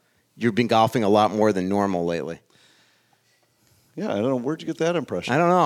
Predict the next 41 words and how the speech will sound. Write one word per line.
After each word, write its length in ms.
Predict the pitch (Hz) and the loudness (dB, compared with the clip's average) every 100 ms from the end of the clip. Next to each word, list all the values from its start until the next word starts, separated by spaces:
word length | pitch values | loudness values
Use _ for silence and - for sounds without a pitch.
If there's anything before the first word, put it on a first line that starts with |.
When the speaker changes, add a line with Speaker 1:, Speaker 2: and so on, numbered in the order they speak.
| 104 | 0
Speaker 1:
know. 60 | 113 | -2
Your 140 | 123 139 | 0 2
social 360 | - 165 165 | 4 4 4
media, 580 | 143 190 160 113 107 107 | 4 6 6 6 4 4
where, 260 | 113 117 117 | 4 2 0
you 180 | 113 | 2
know, 180 | 120 117 | 2 2
it 180 | 117 - | -2 -4
seems 320 | - 135 135 | -6 -2 -2
to 60 | - | 0
be 100 | 131 | 0
run 260 | 113 151 135 | 4 4 4
Speaker 2:
It's 80 | 110 | 4
Speaker 1:
by 200 | 104 101 | 4 4
Speaker 2:
worked 220 | 240 - | 2 4
out 220 | 196 185 | 4 4
pretty 180 | 170 160 | 2 4
well 240 | 127 131 | 6 4
for 120 | 135 | 2
me 140 | 127 113 | 0 2
this 200 | 104 101 | 2 2
summer. 320 | 120 107 101 | 2 2 4
I've 140 | 98 | 4
been 120 | 113 107 | 2 2
lucky, 460 | 101 98 98 87 | 0 0 -6 -8
and 200 | 90 90 | -8 -8
part 200 | - 131 | 0 4
of 100 | 139 | 4
it 80 | 117 | 4
is 160 | 104 87 | 0 -2
playing 460 | - 110 107 101 | -2 0 0 -2
with 240 | 98 90 - | -6 -8 -8
the, 400 | 95 85 87 - | -8 -6 -10 -16
with 160 | - 101 | -16 -14
the 80 | 101 | -10
coaching 400 | - 113 - 104 | -4 -2 -4 -8
staff. 640 | - 104 95 90 - _ _ - | -2 0 0 -2 -12 _ _ -20
He's 280 | 95 110 | -10 -10
got 180 | 92 107 | -2 -2
a 40 | 92 | -2
great, 320 | 92 98 95 | -2 -4 -4